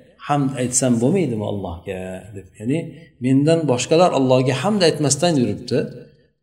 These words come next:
O'sha Allohga hamd aytadigan qilib qo'yganligiga hamd aytsam men bo'lmaydimi deb bu kishi shunday deb aytgan ekan. Demak, sog' bo'lgan odamlar Allohga hamd aytmay yuribdi-yu, Alloh taolo menga o'z hamd aytishligini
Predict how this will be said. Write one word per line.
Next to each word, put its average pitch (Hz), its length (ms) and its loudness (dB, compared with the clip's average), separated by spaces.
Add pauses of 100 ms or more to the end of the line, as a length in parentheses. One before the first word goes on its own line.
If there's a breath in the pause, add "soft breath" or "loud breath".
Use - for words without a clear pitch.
O'sha 175 200 0
Allohga 160 400 6
hamd 165 300 0
aytadigan 156 460 2
qilib 160 200 -14
qo'yganligiga 151 760 4
hamd 170 260 0
aytsam 151 380 2
men 160 180 0 (200)
bo'lmaydimi 160 520 4
deb 160 220 2
bu 123 160 -4
kishi - 200 -8
shunday 101 300 -2
deb 92 100 -8
aytgan 92 300 -12
ekan. - 240 -18 (420)
Demak, 147 180 0
sog' 160 240 6
bo'lgan 135 280 4
odamlar 113 400 2
Allohga 107 380 0
hamd 127 260 2
aytmay 104 280 -2
yuribdi-yu, 98 440 0 (680)
Alloh 135 260 4
taolo 120 280 4
menga 117 340 0
o'z 123 120 -2
hamd 110 260 -6
aytishligini 101 600 -2